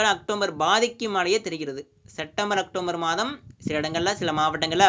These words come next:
மழை வெள்ளம் கொஞ்சம் சிறிய அளவிற்கு வெள்ளப்பெருக்கு ஏற்படும் கூட மழை பெய்வதற்கு வாய்ப்பு இருக்கு செப்டம்பர், அக்டோபர் மாதம். ஏன்னா அந்த அளவிற்கு இந்த ஆண்டு இடி மழை அதிகமா பதிவாகும். எனவே தயவு செய்து பொறுமையா இருங்க.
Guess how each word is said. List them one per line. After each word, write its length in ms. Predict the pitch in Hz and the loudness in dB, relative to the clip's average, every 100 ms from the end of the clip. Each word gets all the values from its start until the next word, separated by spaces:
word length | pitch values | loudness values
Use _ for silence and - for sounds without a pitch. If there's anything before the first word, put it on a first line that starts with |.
| 147 | 6
மழை 280 | 135 160 214 | 0 0 0
வெள்ளம் 320 | 202 196 226 220 | 0 -2 -4 -6
கொஞ்சம் 260 | 170 147 131 | -8 -8 -8
சிறிய 340 | 165 175 185 | -4 0 2
அளவிற்கு 320 | 180 196 185 | 2 -2 -4
வெள்ளப்பெருக்கு 420 | 156 165 170 160 | -2 -2 -4 -4
ஏற்படும் 400 | 147 147 139 139 170 | -4 -6 -8 -8 -2
கூட 100 | 233 202 120 - - _ | 0 2 -2 -8 -20 _
மழை 300 | - 147 185 | -4 0 2
பெய்வதற்கு 360 | 180 170 175 160 | 2 0 0 0
வாய்ப்பு 220 | 143 143 | 0 -2
இருக்கு 180 | 131 - | -8 -8
செப்டம்பர், 420 | - 147 - 180 175 | -8 -6 -2 2 2
அக்டோபர் 380 | - 151 139 | 0 -4 -2
மாதம். 280 | 131 120 95 - - - | -2 -6 -8 -12 -14 -14
ஏன்னா 200 | 147 175 165 | -4 2 2
அந்த 180 | 165 202 | 2 4
அளவிற்கு 300 | 196 220 240 | 4 2 0
இந்த 180 | 220 175 | 2 2
ஆண்டு 240 | 170 170 147 - - - | 4 4 2 -2 -12 -6
இடி 300 | 151 190 254 | -2 0 4
மழை 260 | 208 202 | 4 4
அதிகமா 300 | 214 151 156 147 | 2 -2 -4 -4
பதிவாகும். 480 | 131 156 135 123 - _ - - - - - _ - - _ _ _ _ _ _ _ - | -4 -2 -4 -6 -14 _ -20 -20 -20 -20 -20 _ -20 -20 _ _ _ _ _ _ _ -8
எனவே 180 | 180 202 | -4 0
தயவு 400 | 165 185 247 262 | 6 8 8 6
செய்து 300 | 226 214 202 208 | 4 4 2 0
பொறுமையா 420 | 170 165 190 180 | 0 0 2 2
இருங்க. 200 | 160 147 | 0 -2